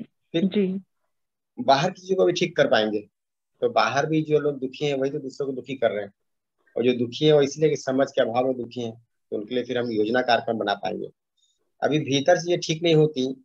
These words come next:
Speaker 1: हम बाहर की चीजों को देखकर व्याकुल होते हैं और बाहर की चीजों को ठीक करने जाते हैं, और भीतर की कठिनाई बनी रहती है।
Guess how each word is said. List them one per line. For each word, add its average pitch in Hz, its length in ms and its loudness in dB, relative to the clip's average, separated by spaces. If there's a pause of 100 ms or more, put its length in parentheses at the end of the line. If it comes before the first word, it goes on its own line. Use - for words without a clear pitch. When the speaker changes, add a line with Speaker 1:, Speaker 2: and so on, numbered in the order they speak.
Speaker 1:
हम 117 140 -6
बाहर 113 300 2
की 151 160 -10
चीजों 147 160 -2
को 151 100 0
देखकर 135 340 -4
व्याकुल 117 380 0
होते 131 200 -2
हैं 113 180 -6 (160)
और 117 120 0
बाहर 117 240 0
की 139 80 -12
चीजों 143 160 -10
को 139 80 -4
ठीक - 240 -10
करने 131 180 4
जाते 104 280 4
हैं, 98 140 -8 (640)
और 117 140 0 (260)
भीतर 127 220 0
की 143 60 0
कठिनाई 110 340 0
बनी 101 240 0
रहती 110 340 0
है। 101 60 -14